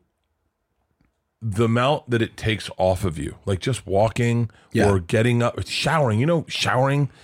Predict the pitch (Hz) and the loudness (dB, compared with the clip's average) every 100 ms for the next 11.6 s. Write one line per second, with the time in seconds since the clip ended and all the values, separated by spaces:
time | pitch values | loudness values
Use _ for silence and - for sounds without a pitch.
0 | - 120 117 135 127 143 139 151 131 120 | -2 0 2 0 0 0 0 0 2 0
1 | - 95 95 110 131 131 139 143 139 - | 0 0 0 0 0 2 0 -2 -2 -8
2 | - - - - 135 - 220 147 110 95 | -12 -14 -16 -6 -2 2 2 2 2 0
3 | 98 151 - - - - 104 151 233 214 | 0 0 -2 -8 -8 0 4 6 6 4
4 | - - 139 131 147 139 156 123 147 170 | 0 -2 0 0 0 0 0 2 0 0
5 | 123 117 104 90 131 135 - _ _ _ | 0 0 -2 -2 -2 -2 -2 _ _ _
6 | - 117 104 120 104 123 175 135 120 113 | -4 -2 2 2 4 4 4 6 6 6
7 | 113 110 101 92 98 101 - 107 - - | 6 4 4 2 0 -2 -2 2 4 6
8 | 131 - - - 139 - - 156 143 135 | 4 -2 -14 -6 -4 -4 -4 -2 0 -2
9 | - _ _ - 143 - - 139 120 - | -6 _ _ -6 -4 -4 -6 -2 -2 -2
10 | 143 156 131 156 - - - _ _ - | 0 2 6 6 6 4 0 _ _ -8
11 | - 117 131 127 87 - | -2 2 4 2 0 -6